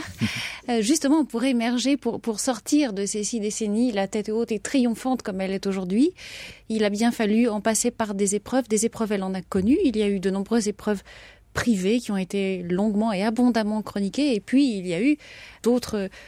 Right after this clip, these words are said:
Speaker 2: euh, épreuves, notamment dans les années soixante, soixante-dix, où sa popularité, effectivement, a connu des hauts et des bas, où la re-, une remise en question globale, notamment des jeunes générations, euh, s'est opérée, qui fait qu'effectivement, à un moment, on a cru, euh,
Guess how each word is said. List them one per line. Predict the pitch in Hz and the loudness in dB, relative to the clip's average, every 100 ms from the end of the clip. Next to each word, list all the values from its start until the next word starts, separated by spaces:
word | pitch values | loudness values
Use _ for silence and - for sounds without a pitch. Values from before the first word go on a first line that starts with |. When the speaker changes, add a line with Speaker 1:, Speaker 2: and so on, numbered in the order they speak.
| - - | -20 -6
Speaker 2:
euh, | 196 196 175 | -2 0 0
épreuves, | 185 185 - 285 277 214 | 2 0 2 2 2 0
notamment | 202 196 202 196 | -4 -4 -4 -4
dans | 196 | -2
les | 190 | -2
années | 185 185 | -2 -4
soixante, | - 214 269 262 - | -2 0 2 0 -2
soixante-dix, | - 196 190 196 247 285 - - - - - | -6 -4 -2 0 2 2 -2 -8 -20 -18 -2
où | 233 | 0
sa | - 226 | 0 -2
popularité, | 202 - 208 202 202 240 240 | -4 -2 0 2 2 2 2
effectivement, | 208 240 - 226 226 | 2 -2 -2 -4 -2
a | 202 | -2
connu | - 208 214 | 0 0 2
des | 202 202 | 0 0
hauts | 196 | 2
et | 202 | 0
des | 208 | 2
bas, | 294 320 | 2 4
où | 262 208 202 - - - | 4 2 -4 -14 -14 -2
la | 202 | 0
re-, | 196 226 | 2 -2
une | 190 220 214 | -2 0 2
remise | 240 254 240 | 4 2 2
en | 208 | -4
question | 220 214 - 240 247 | -4 -4 -2 0 2
globale, | 208 220 208 277 277 | 2 0 2 2 2
notamment | 226 202 202 | 0 -4 -4
des | 196 190 | 0 2
jeunes | 226 214 | 2 2
générations, | 214 202 202 208 311 403 - - - - - | 0 -2 -4 0 0 0 -8 -20 -20 -14 -6
euh, | 202 196 | -2 0
s'est | - 214 | 0 0
opérée, | 214 214 277 | 0 2 2
qui | 311 | 0
fait | 247 285 | -2 -2
qu'effectivement, | 220 - - - - - 233 247 262 262 | -6 -10 -20 -20 -10 -6 -2 2 4 4
à | |
un | 220 | 2
moment, | 220 226 294 | 0 4 4
on | 247 208 | 2 -2
a | 202 | -6
cru, | - - 247 277 285 | -6 2 4 4 2
euh, | - 202 | -2 -4